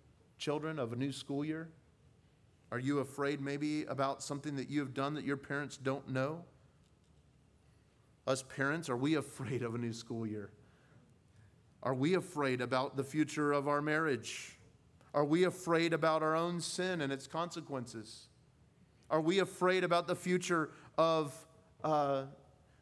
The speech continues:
of, of anything? Are we scared about our health?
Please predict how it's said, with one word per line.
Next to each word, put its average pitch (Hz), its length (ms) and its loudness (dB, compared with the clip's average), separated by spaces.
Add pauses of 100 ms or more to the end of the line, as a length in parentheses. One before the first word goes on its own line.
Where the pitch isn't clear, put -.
(220)
of, 147 200 0
of 160 180 2
anything? 143 540 -2 (1800)
Are 113 80 -4
we 127 120 2
scared 139 320 0
about 131 180 2
our 123 100 0
health? 120 560 -4